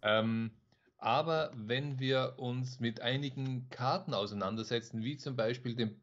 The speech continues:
die Bücher oder die Karten von, äh, äh, Heindl, mit den Karten von Röhrig, mit, mit, äh, den von Aleister Crowley,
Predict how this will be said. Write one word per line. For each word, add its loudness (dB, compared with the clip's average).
die 0
Bücher 2
oder 0
die -2
Karten 2
von, -2
äh, -2
äh, -2
Heindl, 0
mit -4
den 0
Karten 0
von -2
Röhrig, 2
mit, -4
mit, -6
äh, 0
den 0
von -2
Aleister 0
Crowley, 2